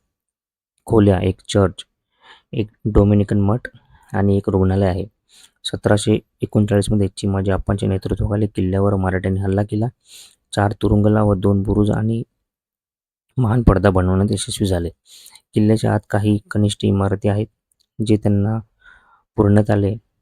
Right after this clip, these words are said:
आत दोन गोदामे आणि एक गाडखोली, याशिवाय काही कनिष्ठ इमारती आणि अनेक विहिरी उत्कृष्ट आहेत आणि पाण्याने भरलेल्या विहिरी आहेत. आपण इथे जर विमानाने येत असेल तर छत्रपती शिवाजी महाराज विमानतळ मुंबई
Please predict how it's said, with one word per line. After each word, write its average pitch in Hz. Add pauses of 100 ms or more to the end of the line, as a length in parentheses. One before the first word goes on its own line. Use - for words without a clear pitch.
(440)
आत 107 (200)
दोन 104
गोदामे 110
आणि 113
एक 110
गाडखोली, 95 (200)
याशिवाय 101
काही 101
कनिष्ठ 101
इमारती 104
आणि 107
अनेक 101
विहिरी 95 (640)
उत्कृष्ट - (640)
आहेत 107 (160)
आणि 117
पाण्याने 95
भरलेल्या 127
विहिरी 92
आहेत. 85 (920)
आपण 113
इथे 113
जर 113
विमानाने 107
येत 104
असेल 104
तर 107
छत्रपती 101
शिवाजी 95
महाराज 95 (400)
विमानतळ 98
मुंबई 98